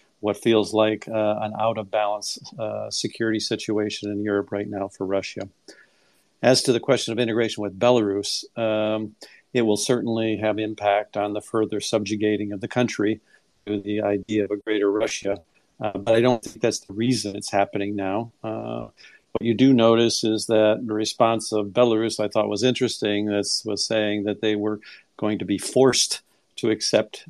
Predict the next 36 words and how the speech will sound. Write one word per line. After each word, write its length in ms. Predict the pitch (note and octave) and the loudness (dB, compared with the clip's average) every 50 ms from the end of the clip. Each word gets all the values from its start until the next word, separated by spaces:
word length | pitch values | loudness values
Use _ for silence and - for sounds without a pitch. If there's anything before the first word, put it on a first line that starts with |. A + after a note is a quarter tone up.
| C3 | -8
uh, 800 | B2 A#2+ A#2 A2+ A2+ A2+ A2+ A2+ A#2 A2+ A2 A2+ A2+ A2+ A2+ A2+ | -4 -2 -2 0 0 0 -2 -2 -2 -2 -2 -2 -2 -2 -4 -4
nuclear 380 | A2+ A2+ A2 - A2 A2 G2+ G#2 | -4 -4 -6 -4 -2 0 2 2
weapons 360 | G#2+ G#2 - - G#2+ G#2 F#2+ | 2 0 0 -2 -6 -4 -2
on 140 | G#2+ G#2 G2+ | -2 -2 -2
their 160 | G2+ G2 G2 | -4 -6 -6
territory. 640 | - - - A2+ G#2+ G#2+ G#2+ G#2+ - G#2 G2 F#2+ G2 | -8 -4 0 0 2 2 0 -2 -2 -2 -2 0 0
You 60 | G#2 | -2
know, 120 | G#2 G#2 | -2 -2
that's 220 | G2+ A2 G#2+ - - | 0 -2 -2 -2 -2
not 180 | A#2 A2 G#2 | 0 0 0
a 40 | G2 | 2
language 480 | G2 G2+ G2+ G#2+ A2 G#2 G#2 G2+ F#2+ F#2+ | 2 2 2 2 0 -2 -2 -4 -4 -4
that 120 | G#2 - | -8 -8
you 100 | - A2 G#2+ | -8 -16 -16
normally 460 | G#2 A2 A2 A2+ G#2+ G#2 G2+ G#2 G2+ | -10 -8 -6 -6 -6 -8 -12 -12 -14
use 480 | G2+ G#2+ G#2 - B2 A2 - - - _ - B2+ - _ _ - | -14 -12 -4 -4 -2 0 0 -2 -4 _ -6 -6 -6 _ _ -16
<laughs> 320 | - - - - - - - | -14 -14 -14 -14 -8 0 2
in 140 | B2 A#2 | 2 2
the 80 | A2+ A2+ | 2 0
context 680 | G#2 - A#2 A2+ A#2 A2 - A#2 A#2 G#2+ - - - A2+ | -2 -2 0 0 0 2 2 2 2 2 0 0 2 4
of 300 | A2 G#2+ G#2+ G#2+ G2+ G#2 | 4 4 4 4 2 0
this, 260 | A2 G#2+ G#2 - B2+ | -2 -2 -2 0 2
uh, 200 | A#2 A2 A2+ A2 - _ _ _ | 4 4 2 2 0 _ _ _
strong, 600 | - - - - - A2 A2 G#2+ G#2+ A2 G#2+ A2 G#2+ | -12 -12 -8 0 2 4 4 4 2 0 -2 -4 -4
uh, 200 | G#2+ G#2 G#2 G#2 - - C3 A#2 A#2 A2+ | -2 -4 -4 -4 -8 -10 -14 -12 -10 -8
uh, 260 | G#2+ G#2 G#2 G#2+ G#2 | -8 -8 -8 -8 -8
normally 440 | G#2 A2 G#2+ G#2 G#2 G#2 G2+ G#2 G2+ | -6 -4 -4 -4 -4 -4 -6 -8 -8
positive 400 | - A2 A2 G#2+ G2+ G#2 - G2 | -4 -2 -2 -2 -2 -4 -8 -8
relationship 480 | G2+ G2 G2+ G#2 G#2 - - A2 - | -6 -4 -4 -4 -4 -4 -6 -6 -4
between 300 | - A2 G#2+ - G#2+ G2 | -4 -8 -4 -4 -4 -4
the 80 | F#2 F#2+ | -4 -2
two 140 | - A#2 G#2+ | -2 -2 -2
countries. 500 | - A2+ A2+ A2 - G#2+ G2+ G#2 - - | 0 0 -2 -2 -2 -4 -6 -4 -2 0
So 160 | G#2+ G#2 G#2+ | 0 0 0
it's 160 | G#2 - - | 0 0 2
certainly 340 | - B2+ A2+ A2 A2+ A2+ | 2 2 2 2 0 -2